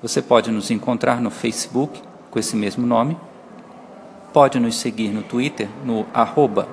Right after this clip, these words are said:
psique digital, e nos acompanhar em nosso canal no Telegram,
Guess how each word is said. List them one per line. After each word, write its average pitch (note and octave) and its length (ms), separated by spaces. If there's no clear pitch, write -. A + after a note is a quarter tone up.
psique - 420
digital, - 800
e E3+ 60
nos F#3 160
acompanhar E3+ 580
em B2+ 80
nosso A#2+ 300
canal A2 280
no A2+ 120
Telegram, A#2 560